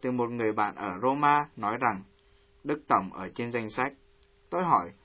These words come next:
'Danh sách nào?' Người bạn giải thích, "Đó là danh sách các hồng y mới." Ngày hôm sau,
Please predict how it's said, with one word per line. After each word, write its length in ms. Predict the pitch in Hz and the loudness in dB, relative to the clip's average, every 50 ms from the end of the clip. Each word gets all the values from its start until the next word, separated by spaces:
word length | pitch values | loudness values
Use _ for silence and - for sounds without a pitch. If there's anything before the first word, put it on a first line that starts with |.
| _ - | _ -8
'Danh 280 | 127 127 131 131 135 | -2 -2 0 0 0
sách 180 | 131 160 170 - | -2 -4 -6 -2
nào?' 320 | 156 123 110 101 98 98 - - _ _ _ _ _ _ - | 0 2 2 0 -2 -4 -10 -20 _ _ _ _ _ _ -2
Người 140 | 139 135 127 | 0 0 2
bạn 240 | 127 123 113 117 | 2 2 0 0
giải 240 | 120 120 117 98 98 98 | -2 -2 -2 -2 -2 -4
thích, 160 | - 180 190 - - _ _ _ _ | -4 -6 -6 -8 -14 _ _ _ _
"Đó 280 | 123 117 104 107 120 147 | 0 4 4 6 6 6
là 200 | 151 127 104 98 | 4 2 2 0
danh 220 | 107 127 127 123 | 0 -2 -2 -2
sách 200 | 123 - 147 151 - | -4 -6 -6 -6 -6
các 160 | 165 160 160 | -6 -6 -6
hồng 220 | 147 127 98 90 | -6 -6 -6 -4
y 140 | 82 104 120 | -4 -4 -4
mới." 360 | 120 117 107 101 104 120 151 165 - - - - _ _ _ _ _ _ _ _ _ _ - | -2 -2 0 0 0 -2 -2 -6 -12 -18 -20 -20 _ _ _ _ _ _ _ _ _ _ 0
Ngày 200 | 135 135 131 120 | 2 2 2 2
hôm 260 | 113 139 147 151 147 | 0 -2 -4 -4 -4
sau, 400 | 147 - 151 143 143 143 139 | 0 4 6 6 6 6 2